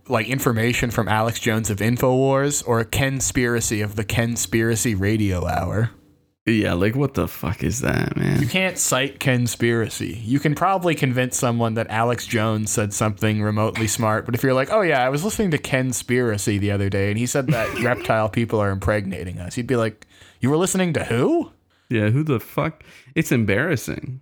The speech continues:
Speaker 2: That's why they have to start coming up with cool names.
Speaker 1: Yeah.
Speaker 2: Like, um, I don't know. I was listening to Punisher Slayer sixty-nine.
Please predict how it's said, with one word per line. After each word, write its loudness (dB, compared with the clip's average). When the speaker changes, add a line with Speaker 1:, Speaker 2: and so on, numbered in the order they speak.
Speaker 2:
That's -2
why 2
they 2
have 0
to -2
start -2
coming 2
up 0
with -2
cool 2
names. -6
Speaker 1:
Yeah. 2
Speaker 2:
Like, 0
um, 2
I 2
don't 4
know. 2
I 2
was 2
listening 0
to -2
Punisher 2
Slayer -2
sixty-nine. 0